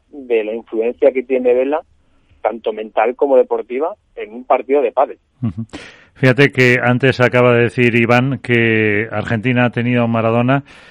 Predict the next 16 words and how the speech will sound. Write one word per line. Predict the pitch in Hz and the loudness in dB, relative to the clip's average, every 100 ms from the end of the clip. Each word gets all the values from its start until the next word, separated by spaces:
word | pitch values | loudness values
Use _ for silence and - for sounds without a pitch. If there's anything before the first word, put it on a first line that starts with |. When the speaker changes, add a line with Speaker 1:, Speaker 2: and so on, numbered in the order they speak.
| _ | _
Speaker 2:
y | - 110 | -6 -2
ahora | 117 117 117 | 0 0 -2
tiene | 123 120 120 120 113 110 - | -2 0 0 0 0 -4 -6
otro | 113 - 113 117 110 104 104 104 | -8 -4 -2 0 0 -2 -4 -6
muy | 117 131 | -2 0
grande | 117 123 107 110 | 2 0 0 -4
como | 110 110 | -4 -2
es, | 117 117 117 - | 0 0 -2 -4
eh, | 110 110 | -4 -4
Fernando | - 107 113 113 120 120 110 | -4 -4 -4 0 0 2 0
Velasteguín. | 107 104 - 110 131 101 - - - - | -2 -4 -2 0 2 0 -8 -20 -20 -16
Maestro, | - 131 143 - 123 | -2 2 2 2 0
¿qué | 110 | 4
tal? | 139 131 | 4 4
Buenas | 127 123 | 4 2
noches. | 131 - 90 - | 0 -2 -10 -12